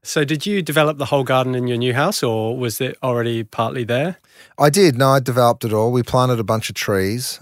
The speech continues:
Speaker 2: um, and I, I planted the, the veggie garden, um, there, and I change it, you know, regularly. And
Speaker 1: Yes.
Speaker 2: it's, it's a raised bed, so it's, uh, it's a nice, easy one to, to work.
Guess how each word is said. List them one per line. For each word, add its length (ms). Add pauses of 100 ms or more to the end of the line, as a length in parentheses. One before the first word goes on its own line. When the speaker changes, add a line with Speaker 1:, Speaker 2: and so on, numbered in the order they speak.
Speaker 2:
um, 480
and 480 (100)
I, 160 (260)
I 120
planted 400
the, 280
the 60
veggie 340
garden, 560
um, 460 (240)
there, 300
and 80
I 80
change 380
it, 120
you 100
know, 160
regularly. 680
And 200
Speaker 1:
Yes. 220
Speaker 2:
it's, 100
it's 60
a 60
raised 340
bed, 280
so 200
it's, 240
uh, 200
it's 140
a 40
nice, 240
easy 240
one 240
to, 320
to 140
work. 360